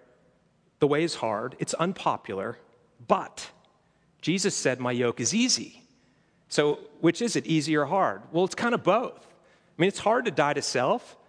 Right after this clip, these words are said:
but when Jesus is carrying you along doing it, it's easy. It's his yoke. He's helping you. The Father loves you and is good.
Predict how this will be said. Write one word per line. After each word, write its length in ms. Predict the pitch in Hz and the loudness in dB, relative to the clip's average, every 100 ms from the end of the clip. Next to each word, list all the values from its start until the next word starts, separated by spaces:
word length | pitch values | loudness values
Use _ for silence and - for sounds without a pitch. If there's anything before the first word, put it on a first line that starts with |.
| _ _ - | _ _ 0
but 120 | 160 | 2
when 140 | 160 | 2
Jesus 440 | 143 208 220 175 131 | 0 -2 0 -2 -2
is 100 | - | 0
carrying 280 | 170 151 | 0 2
you 140 | 139 131 | 0 0
along 280 | 139 135 123 | 0 0 2
doing 280 | 175 214 | 2 2
it, 320 | 123 117 - - | 0 -2 -4 -4
it's 200 | 160 240 | -2 0
easy. 480 | 254 220 - - 123 - _ - | 0 0 -4 -12 -20 -20 _ -6
It's 160 | 160 | -4
his 200 | - 208 | 0 0
yoke. 440 | 185 214 190 - - | 2 0 0 -6 -8
He's 180 | 185 180 | -2 -2
helping 360 | - 220 214 135 | -2 -2 0 0
you. 200 | 104 - - - - _ _ _ _ _ _ _ | -4 -6 -20 -20 -20 _ _ _ _ _ _ _
The 60 | - | -6
Father 500 | - - 226 208 156 | -4 0 2 2 0
loves 400 | 139 180 233 190 | 0 0 0 -4
you 220 | 117 101 | -2 -2
and 80 | 131 | -2
is 140 | 123 | -2
good. 360 | 120 185 - - | 0 2 2 -4